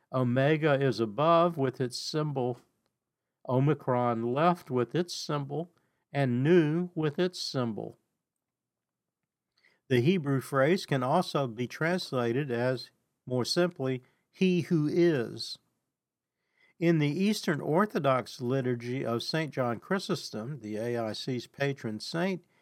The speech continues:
the influence of Genesis three fourteen is clear.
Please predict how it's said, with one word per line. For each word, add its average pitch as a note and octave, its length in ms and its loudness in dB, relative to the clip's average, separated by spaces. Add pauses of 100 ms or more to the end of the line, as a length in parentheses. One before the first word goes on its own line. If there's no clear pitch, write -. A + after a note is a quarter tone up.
(360)
the D3 480 0 (120)
influence F3 720 2
of B2+ 180 0
Genesis C#3 640 -2
three D#3+ 260 -2
fourteen D3+ 760 -2
is D3 240 -2
clear. D#3+ 680 0